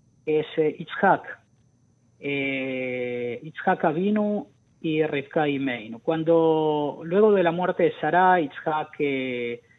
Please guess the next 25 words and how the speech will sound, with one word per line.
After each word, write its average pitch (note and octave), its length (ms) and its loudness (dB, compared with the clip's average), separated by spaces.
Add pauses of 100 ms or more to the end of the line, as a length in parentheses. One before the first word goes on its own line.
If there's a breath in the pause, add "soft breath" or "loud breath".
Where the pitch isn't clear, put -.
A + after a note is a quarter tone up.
(320 soft breath)
eh, A#2+ 180 -10
conoce E3 420 -4
a D#3 40 2
Rivka, C3+ 640 -4 (200)
eh, A#2 920 -10
su - 220 -12
padre D3+ 320 -2
Abraham C#3 640 2 (380)
envía D3 520 -2
a C3 40 -2
buscar C#3 380 -4
una B2+ 160 -4
mujer C#3+ 440 -4
a, A2+ 40 -10
a - 320 -20
su B2+ 80 -20
tierra, D#3+ 500 2 (580 soft breath)
y, B2+ 800 -2
y D#3+ 80 -4
de D3 100 0
allí F3 200 -2
viene D#3 240 2
Rivka, D3+ 600 2
y A#2+ 640 -8 (420)
Itzhak - 600 -2